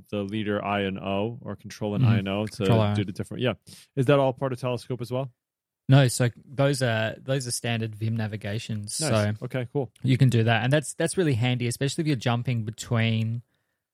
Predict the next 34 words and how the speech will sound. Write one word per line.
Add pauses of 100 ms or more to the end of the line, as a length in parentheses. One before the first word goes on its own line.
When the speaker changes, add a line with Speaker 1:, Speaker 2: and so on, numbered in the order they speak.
(300)
Speaker 2:
like,
calling
a
method. (580)
So
where
you're
calling
some
method
in
your (340)
controller, (560)
you
could,
like, (180)
go
to
the
definition
of
that
file (140)
or
of
that
method, (380)
but
then
you
could
use
Control
O